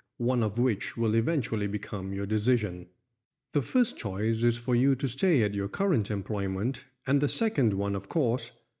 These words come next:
yes, you have guessed it, is for you to seek a new employment elsewhere. This is where the decision-making process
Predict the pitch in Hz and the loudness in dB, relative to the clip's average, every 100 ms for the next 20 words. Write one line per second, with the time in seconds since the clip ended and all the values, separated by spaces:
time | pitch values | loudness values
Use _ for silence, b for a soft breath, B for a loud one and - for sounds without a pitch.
0 | _ _ 110 101 - 104 107 101 147 151 | _ _ 0 0 0 0 0 0 0 0
1 | - 117 - - _ _ _ 156 147 - | 0 0 -2 -18 _ _ _ 2 2 4
2 | 135 147 147 151 - 147 110 - - 117 | 4 6 4 2 4 4 2 -2 0 2
3 | 117 113 107 - 135 113 98 107 - _ | 4 4 2 0 0 2 0 -4 -8 _
4 | _ - 107 98 - 127 104 92 - _ | _ -6 -4 -2 -2 0 0 -2 -10 _
5 | _ _ _ _ _ 113 214 226 135 110 | _ _ _ _ _ -4 0 0 0 -2
6 | 104 104 98 98 98 117 117 117 156 156 | -2 -2 -2 -4 -2 0 2 4 2 2
7 | 160 151 113 117 120 113 123 107 98 104 | 2 2 0 0 -2 -2 -2 -4 -4 -4
8 | 95 101 - | -4 -6 -10